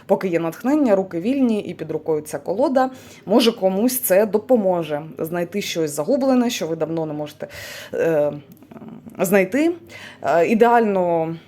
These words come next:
звісно, якщо ця річ буде загублена у вашій оселі, десь у вас в будинку, у вас в квартирі, або у вас на подвір'ї. Е,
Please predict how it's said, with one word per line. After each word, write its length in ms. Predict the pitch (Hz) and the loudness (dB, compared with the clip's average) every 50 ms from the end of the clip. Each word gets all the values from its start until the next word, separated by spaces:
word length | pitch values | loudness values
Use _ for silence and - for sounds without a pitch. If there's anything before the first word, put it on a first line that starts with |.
| - - - | -16 -12 -10
звісно, 400 | 160 160 170 190 202 - 185 175 | -8 -6 -4 -4 -4 -2 -2 -2
якщо 520 | 175 180 180 - - 208 190 185 180 165 | -2 -2 -2 -2 -2 2 2 4 4 2
ця 240 | 165 - - 190 180 | 2 0 2 2 2
річ 180 | 185 214 185 175 | 2 0 -2 -2
буде 240 | 156 175 165 175 | -4 -4 -2 -2
загублена 840 | 165 165 180 175 190 196 175 170 165 156 156 151 151 147 147 143 143 | -2 -2 -2 -2 -4 -4 -2 -2 -2 -2 -4 -4 -6 -6 -6 -6 -6
у 120 | 139 143 139 | -6 -4 -2
вашій 540 | 160 175 180 180 - - 147 143 143 143 | -2 -2 -2 -2 -4 -6 -6 -6 -6 -6
оселі, 560 | - - 151 - - 240 285 320 330 339 349 339 339 - - - - - - - | -6 -6 -4 2 4 4 6 6 6 4 2 0 -4 -8 -14 -14 -14 -14 -10 -2
десь 300 | 156 170 165 165 - - | 0 0 0 0 -2 -4
у 120 | 160 156 | -4 -2
вас 240 | 160 160 147 147 147 | 2 2 2 2 0
в 40 | 143 | -4
будинку, 460 | 147 151 156 226 302 320 302 - 190 | -6 -4 0 2 2 2 2 2 0
у 60 | 175 | 0
вас 180 | 151 147 147 - | 0 -2 -2 -4
в 40 | - | -4
квартирі, 520 | - 180 185 - 277 302 330 - 277 247 254 - - - - - - | -4 -4 -2 -2 0 0 2 2 2 0 0 -4 -12 -18 -14 -8 -6
або 180 | - 160 170 | 0 2 4
у 80 | 170 160 | 4 4
вас 200 | 160 160 160 - | 4 2 0 -2
на 100 | 170 165 | -4 -4
подвір'ї. 520 | 170 196 196 220 277 320 330 277 254 240 | -4 -2 0 2 2 4 4 2 2 0
Е, 100 | 240 233 | -2 -4